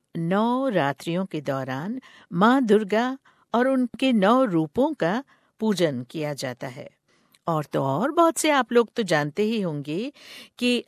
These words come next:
हर रात्रि को सही समय पर सही मंत्र के साथ दुर्गा जी के सही रूप की पूजा की जाती है और सही रंग के वस्त्र भी पहने जाते हैं। और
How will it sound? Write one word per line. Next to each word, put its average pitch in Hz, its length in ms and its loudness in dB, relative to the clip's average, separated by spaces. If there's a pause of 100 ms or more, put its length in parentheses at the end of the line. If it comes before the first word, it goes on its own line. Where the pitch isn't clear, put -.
हर 254 340 -2
रात्रि 170 480 0
को 220 240 -2
सही 202 460 -4
समय 196 440 -6
पर 185 300 -8
सही 202 580 -6 (320)
मंत्र 233 460 2
के 190 300 -4
साथ 180 360 -8 (480)
दुर्गा 185 460 2
जी 196 240 -4
के 208 240 0
सही 233 600 0
रूप 190 340 -2 (160)
की 185 120 -4
पूजा 170 440 -6
की 180 220 -6
जाती 160 480 -4
है 165 300 -4 (400)
और 160 420 2 (160)
सही 262 540 0
रंग 202 320 0
के 254 300 -6
वस्त्र 185 540 -2
भी 269 160 -6
पहने 240 400 -6
जाते 127 380 -10
हैं। 135 300 -18 (520)
और 330 380 -2